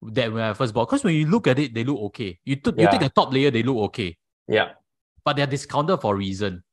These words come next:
Speaker 2: Yeah.
Speaker 1: And what
Speaker 2: No, you're
Speaker 1: happens
Speaker 2: right.
Speaker 1: is, yeah, they're super ripe already.
Speaker 2: And, and that exact thing happened to me just a couple of months ago. I bought, like, a really large,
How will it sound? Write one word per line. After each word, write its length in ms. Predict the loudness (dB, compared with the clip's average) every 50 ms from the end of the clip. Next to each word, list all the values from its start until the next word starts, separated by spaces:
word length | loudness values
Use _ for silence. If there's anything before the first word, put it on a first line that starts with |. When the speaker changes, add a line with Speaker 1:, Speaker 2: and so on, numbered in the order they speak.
| _ _ _ _
Speaker 2:
Yeah. 380 | 0 2 4 4 4 2 -2 -8 -8 -6
Speaker 1:
And 140 | -6 -2 0
what 120 | 6 8
Speaker 2:
No, 60 | 8 10
you're 220 | 10 10 8 8
Speaker 1:
happens 40 | 6
Speaker 2:
right. 100 | 4 2
Speaker 1:
is, 300 | 2 -4 -14 -20 _ _ _ _ _ _ _ _ _
yeah, 240 | -10 -6 -6 -4
they're 100 | -2 -2
super 320 | -4 -2 -4 -2 2 2 4
ripe 200 | 4 4 2 2 0
already. 460 | -4 -4 -4 -4 -6 -6 -8 -10 -16 _ _ -6
Speaker 2:
And, 240 | -4 -2 0 2 4
and 160 | 4 6 8
that 120 | 6 6 6
exact 320 | 6 4 4 2 2 2 -2
thing 140 | -2 -2 -2
happened 320 | -4 -4 -2 -4 -2 -2
to 80 | -4 -4
me 300 | -4 -2 -2 -2 -2 -4
just 340 | 0 2 2 2 2 0 -4
a 80 | -4 -4
couple 260 | -4 -4 2 2 2
of 80 | 2
months 220 | 2 0 -4 -4 -6
ago. 260 | -8 -4 0 2 4
I 100 | 4 2
bought, 260 | 2 4 4 4 4 2
like, 140 | 0 -4
a 60 | -4 -6
really 340 | -4 -6 -4 0 0 2
large, 300 | 2 4 2 2 0 -2